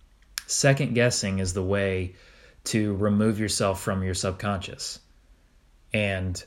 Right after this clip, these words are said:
um, second guessing is how,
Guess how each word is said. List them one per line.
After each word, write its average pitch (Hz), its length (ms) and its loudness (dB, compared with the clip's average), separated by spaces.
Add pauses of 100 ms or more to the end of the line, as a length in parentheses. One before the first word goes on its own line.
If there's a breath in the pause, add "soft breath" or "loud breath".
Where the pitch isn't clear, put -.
(640 soft breath)
um, 87 520 -6 (460)
second 120 480 2
guessing 110 380 0
is 92 140 -4
how, 95 580 -2